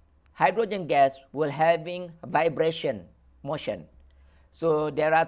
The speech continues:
two kind of, uh, two form of energy occur during the, the vibration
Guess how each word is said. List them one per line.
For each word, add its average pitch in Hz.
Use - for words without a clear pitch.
two 247
kind 196
of, 175
uh, 175
two 220
form 196
of -
energy 180
occur 147
during 170
the, 196
the 196
vibration 151